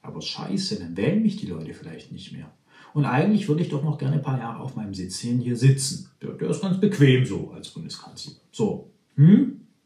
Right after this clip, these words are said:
Irgendwie muss ich es aber finanzieren, die Blütenlandschaften, die ich da verspreche.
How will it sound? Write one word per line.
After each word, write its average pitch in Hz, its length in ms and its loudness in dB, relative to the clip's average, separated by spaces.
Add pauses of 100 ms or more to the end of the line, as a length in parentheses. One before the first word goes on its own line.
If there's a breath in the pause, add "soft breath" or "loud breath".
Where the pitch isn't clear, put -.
(300)
Irgendwie 165 280 8
muss 147 160 4
ich 147 80 2
es - 40 0
aber 113 200 -4
finanzieren, 147 580 2
die 196 60 0
Blütenlandschaften, 165 920 0
die 160 80 0
ich 139 80 -4
da 151 140 -2
verspreche. 156 560 -4